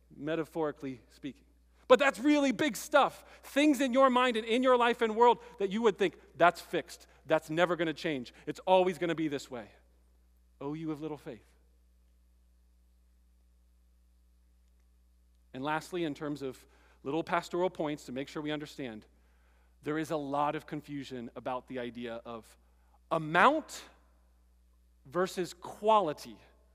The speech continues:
Quantity versus quality of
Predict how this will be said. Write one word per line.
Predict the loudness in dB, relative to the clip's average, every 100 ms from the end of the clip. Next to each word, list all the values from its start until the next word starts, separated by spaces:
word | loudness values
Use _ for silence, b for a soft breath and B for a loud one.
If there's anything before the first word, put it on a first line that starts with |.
| _ _ _ _
Quantity | -16 -2 2 2 0 -2 0 0 -2 b b b
versus | 2 2 2 -6 -6 -12 _ _
quality | -8 2 4 6 2 0 -6 -6
of | -8